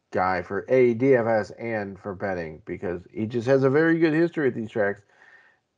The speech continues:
and he completes a lot of laps. And what does that mean here? It means he's on the track late in races, and that's how you get in position to win, and you get in position for top fives, and you get in position for top tens,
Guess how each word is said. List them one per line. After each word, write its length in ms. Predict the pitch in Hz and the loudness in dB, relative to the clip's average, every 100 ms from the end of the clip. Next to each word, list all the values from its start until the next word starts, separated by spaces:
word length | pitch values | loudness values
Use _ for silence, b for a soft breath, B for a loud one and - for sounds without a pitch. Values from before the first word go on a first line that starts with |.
| _ - | _ 0
and 180 | 139 139 | 2 2
he 320 | 139 151 135 135 | 2 0 -2 -8
completes 540 | 139 131 156 170 165 | -6 -4 2 2 2
a 40 | |
lot 240 | 156 156 151 | 2 2 2
of 120 | 151 | 2
laps. 320 | 175 147 92 | 2 0 -4
And 120 | 101 | -10
what 100 | 101 | -8
does 100 | 110 | -6
that 160 | 120 123 | -4 -4
mean 160 | 135 151 | -6 -4
here? 240 | 180 180 | 0 0
It 60 | 113 | 0
means 300 | 123 139 131 | -2 -4 -6
he's 160 | 131 - - | -8 -10 -2
on 440 | 127 156 160 147 _ - | 0 0 -2 -8 _ -10
the 80 | 131 | -10
track 400 | 135 151 139 135 | -4 0 0 -2
late 420 | - - 120 127 131 | -8 -2 0 0 -4
in 140 | 117 | -6
races, 480 | 110 110 104 92 95 | -2 -2 -2 -6 -8
and 200 | - 87 | -10 -6
that's 240 | 98 110 - | -2 -2 -2
how 360 | 117 117 117 _ b b b b | -2 0 -2 _ b b b b
you 180 | - 113 | -4 -2
get 220 | 107 107 | 2 4
in 120 | 113 110 | 4 0
position 420 | 113 113 107 113 | -2 -2 -2 -2
to 80 | 107 | 0
win, 300 | 104 85 65 | 0 -2 -4
and 160 | 76 | -6
you 100 | 82 | -2
get 140 | 90 98 | 2 2
in 120 | 101 | 2
position 380 | 117 117 113 117 | -2 -4 -2 -4
for 120 | 123 | 0
top 260 | 131 127 131 | 0 2 2
fives, 360 | 110 64 - | 2 0 -4
and 100 | - | -16
you 60 | 90 | -16
get 200 | - 98 | -8 -6
in 120 | 104 | -6
position 380 | 113 127 127 127 | 0 0 0 -4
for 100 | 139 | -4
top 240 | 147 143 | -4 -4
tens, 300 | 151 143 135 | -6 -8 -10